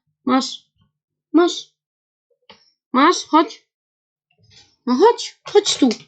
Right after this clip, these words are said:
Szybko. O. Połóż się ładnie. O, będzie się ze mną kłócić teraz o torbę. Także ogólnie, tak jak powiedziałam, trzeba uważać na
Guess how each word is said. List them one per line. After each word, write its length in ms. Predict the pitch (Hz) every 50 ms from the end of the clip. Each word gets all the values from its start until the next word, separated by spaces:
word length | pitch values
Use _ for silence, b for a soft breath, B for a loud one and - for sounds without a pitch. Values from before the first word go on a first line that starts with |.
| _ _ _ _ B 359 349 B B - _
Szybko. 600 | - - 359 - - _ - 208 185 165 _ _ _ _ _ _ _ _ _ _ _ _ _ _ _ _ _ _ _ _ _ _ _ _ _ _
O. 140 | - 180 165 - _ _ _ _ _ _ _ _ _ _ _
Połóż 260 | - 359 330 269 247 -
się 240 | - - 220 202
ładnie. 400 | 202 202 190 190 202 233 254 254 - _ _ _ _ _ _ _ _ _ _ _ _ _ _ _ _ _ _ _ - - - - - - - - - - - - - - - - - -
O, 320 | 190 185 180 - - -
będzie 240 | 202 220 226 220 220
się 160 | - 247 226
ze 120 | 220 247
mną 200 | 247 233 226 233
kłócić 540 | 220 - 254 240 226 - - 175 160 - -
teraz 360 | - 175 175 185 175 170 -
o 80 | 196 190
torbę. 460 | 190 - 208 185 165 170 170 165 156 - _ _ _ _ _ _ _ _ _ _ _ _ _ _ _ _ _ _ _ _ - _ _ _ _ _ _ _ _ _ _ _ _ _ _ _ _ _ _ _ _ _ _ _ _ _ _ - 202 -
Także 460 | - 240 226 226 - 247 254 247 247 b b b b b _ _
ogólnie, 560 | 196 202 208 202 233 240 247 247 240 233 226
tak 160 | 220 226 214
jak 160 | 220 220 208 -
powiedziałam, 680 | 208 196 190 196 185 185 202 214 208 202 202 202 202
trzeba 320 | - - - 220 196 196 196
uważać 560 | 185 180 185 190 185 175 190 185 - - -
na 280 | 185 180 180 170 160